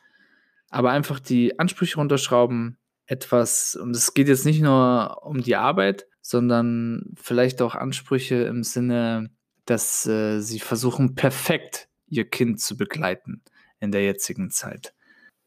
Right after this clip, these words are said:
Dann gibt's natürlich noch den, äh, Ratschlag, äh, an Eltern, Rhythmus beibehalten. Eine Struktur des Alltages, die die Kinder aus Kita oder Schule schon gewohnt sind, wirklich beibehalten. Sprich,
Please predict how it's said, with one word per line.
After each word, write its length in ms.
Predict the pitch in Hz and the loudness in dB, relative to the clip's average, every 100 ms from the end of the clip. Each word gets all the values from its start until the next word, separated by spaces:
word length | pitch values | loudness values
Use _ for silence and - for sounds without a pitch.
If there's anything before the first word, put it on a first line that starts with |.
| _ _ | _ _
Dann 220 | 151 165 | 2 4
gibt's 180 | 185 196 | 4 6
natürlich 380 | 208 180 196 170 | 4 6 4 6
noch 160 | 175 160 | 2 4
den, 480 | 165 156 147 143 | 4 4 2 0
äh, 40 | 135 | 0
Ratschlag, 1120 | 131 127 120 123 139 - 147 131 131 - - _ _ _ - | 2 2 2 2 2 2 2 2 0 -8 -18 _ _ _ -2
äh, 60 | |
an 640 | 113 113 107 107 110 113 98 | 0 2 0 -2 -4 -6 -2
Eltern, 720 | 113 131 135 117 113 113 110 _ _ 135 | 0 0 0 -2 -2 -4 -8 _ _ 0
Rhythmus 600 | 135 180 - 131 110 - | 4 4 4 2 2 0
beibehalten. 840 | 101 92 92 92 98 - - - - _ _ - - - - | 0 0 -2 -6 -8 -10 -16 -18 -20 _ _ -16 -16 -16 -8
Eine 440 | 110 120 120 117 | -2 0 2 2
Struktur 580 | 113 - 135 - - 185 | 2 -2 -8 -6 4 6
des 220 | 170 156 - | 6 2 0
Alltages, 800 | 135 151 147 110 104 101 - | 0 0 0 -2 0 0 -2
die 120 | - 117 | -6 -6
die 100 | 110 | -4
Kinder 680 | - 156 170 156 151 147 - | 0 4 6 6 4 4 0
aus 200 | 117 - | -2 0
Kita 360 | 175 170 147 | 0 2 4
oder 300 | 127 120 117 | 4 4 2
Schule 420 | 110 - 160 156 147 | 2 0 0 2 2
schon 260 | - 131 | 0 -2
gewohnt 380 | 117 113 139 156 | -2 -2 -2 -2
sind, 280 | - 143 127 | -4 -4 -4
wirklich 320 | 123 - - | -6 -6 -6
beibehalten. 680 | - 107 123 90 - - 101 | 0 0 0 -4 -6 -12 -10
Sprich, 600 | - - - 117 - - | -8 -6 -2 -2 -2 -12